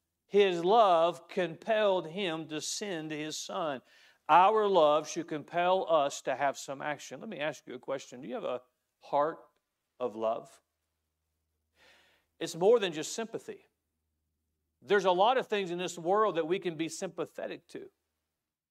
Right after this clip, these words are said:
It, it will show we have a tender heart. It shows we have compassion. But that love has some action. There are things that,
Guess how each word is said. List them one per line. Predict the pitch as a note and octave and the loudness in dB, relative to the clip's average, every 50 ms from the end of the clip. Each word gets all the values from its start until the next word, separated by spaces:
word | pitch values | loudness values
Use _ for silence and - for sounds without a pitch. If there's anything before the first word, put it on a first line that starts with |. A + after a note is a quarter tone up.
| _ _ _ _ - | _ _ _ _ -6
It, | - A3+ F#3+ F3+ | -6 -4 -2 2
it | G#3 G3+ G3 | 2 2 2
will | F3+ | 2
show | D#3+ - - G3 F3 | -2 2 2 4 4
we | E3 F3 D#3 | 4 4 4
have | D3+ C3 A#2+ | 4 2 2
a | A#2 | -2
tender | - D#3+ E3 G#3+ A3 A#3+ | -4 -4 -4 -4 -2 -4
heart. | B2+ C3 B2+ C3 D3 D#3+ | 0 2 2 2 2 2
It | - | -2
shows | - - F#3+ F3 D3 - | -4 -2 -2 -2 -2 -2
we | D3 E3 D#3+ D3 - - _ _ _ | -2 -2 -2 -4 -6 -14 _ _ _
have | - F3 D#3+ D3+ | 2 2 2 2
compassion. | - - D#3+ C#3 - C#3+ D#3 F#3 G3+ - - D#3+ C3+ - F3 _ _ _ _ _ _ _ _ _ _ _ _ _ _ _ _ _ _ - | 0 -8 -8 -4 0 0 0 0 0 -4 -8 -12 -12 -14 -18 _ _ _ _ _ _ _ _ _ _ _ _ _ _ _ _ _ _ 0
But | F3 F#3+ F3 | 0 4 6
that | F#3+ F#3 E3+ | 6 6 6
love | E3 F#3 A3 B3+ A#3 F#3+ F3 E3+ F3+ G3+ F3+ E3+ | 6 6 8 8 8 8 8 6 6 4 0 -2
has | - F3+ F#3+ F#3+ F3+ F3 F3 F3+ F3+ - - _ _ | 2 4 6 6 6 6 4 0 -2 -6 -12 _ _
some | - - - G#3 G3 G3+ | -12 -6 -4 -4 -4 -2
action. | G#3+ A3 A3 - - - - C#3 - - _ _ _ _ _ _ _ _ _ _ - | -4 -4 -6 -6 -10 -12 -12 -14 -16 -18 _ _ _ _ _ _ _ _ _ _ 0
There | D3+ D#3+ D3 C#3+ | 2 4 4 4
are | C3 | 2
things | C3 - D#3+ E3 E3+ D#3+ D#3 D3+ C3 B2 | 2 0 -2 0 0 -2 -4 -6 -4 0
that, | C3+ C3 B2+ B2 - | 2 2 2 2 0